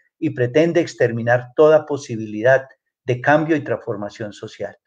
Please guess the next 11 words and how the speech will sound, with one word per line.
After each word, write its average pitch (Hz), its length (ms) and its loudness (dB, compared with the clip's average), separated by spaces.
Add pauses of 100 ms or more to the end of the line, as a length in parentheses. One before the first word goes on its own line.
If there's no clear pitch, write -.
(680)
Se - 200 4
ha-, 180 340 4
se - 140 2
hace 170 240 4
necesario 180 540 2
adelantar 127 440 4
acciones 151 640 -4 (200)
estratégicas 160 1000 2
de 127 80 -2
envergadura 123 600 0
nacional 135 640 -4